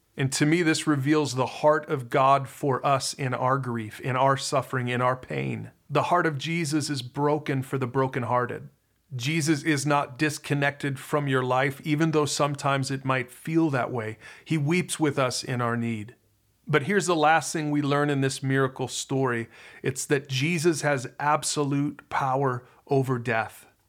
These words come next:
And suffering can be an entry point into an eternity with him. So in your suffering, in your trial right now, will you allow it to be an entry point into the eternity that Jesus offers to those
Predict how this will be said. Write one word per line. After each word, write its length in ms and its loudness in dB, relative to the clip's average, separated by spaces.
And 160 -4
suffering 720 2
can 240 0
be 160 2
an 140 0
entry 420 0
point 540 -4
into 400 0
an 80 0
eternity 680 -2
with 280 -4
him. 260 -8
So 200 2
in 120 2
your 140 6
suffering, 720 0
in 200 2
your 120 4
trial 720 2
right 380 2
now, 400 -2
will 140 4
you 300 4
allow 400 4
it 160 0
to 140 -2
be 200 0
an 180 0
entry 400 -2
point 640 -4
into 500 2
the 220 0
eternity 800 0
that 200 0
Jesus 480 -2
offers 540 0
to 120 -2
those 440 0